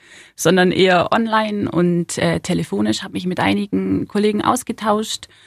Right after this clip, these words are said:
und, äh, mir auch viele Konzepte angesehen und da sind wir ganz, ganz rege im Austausch und, äh, telefonieren auch, äh, regelmäßig. Ähm, was ich ganz schön finde, ist, dass, äh,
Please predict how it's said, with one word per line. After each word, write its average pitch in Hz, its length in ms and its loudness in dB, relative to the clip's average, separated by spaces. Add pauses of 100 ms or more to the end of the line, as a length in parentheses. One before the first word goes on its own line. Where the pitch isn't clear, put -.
(320)
und, 185 640 2
äh, 180 180 0
mir 175 220 2
auch 180 160 -2
viele 180 720 0
Konzepte - 520 -4
angesehen 185 680 -2
und - 380 -2
da - 80 -2
sind 180 160 -4
wir 185 120 0
ganz, - 440 -4
ganz 170 260 -2
rege 202 200 2
im 175 140 2
Austausch 196 540 0
und, 175 340 -4
äh, - 180 -4
telefonieren 185 640 0
auch, 180 300 0 (420)
äh, 185 140 2
regelmäßig. 196 800 2 (520)
Ähm, 180 640 -6
was 208 180 -4
ich 214 120 -6
ganz 208 200 -2
schön 208 180 4
finde, 202 260 2
ist, - 280 -4
dass, - 560 -6
äh, 160 260 -8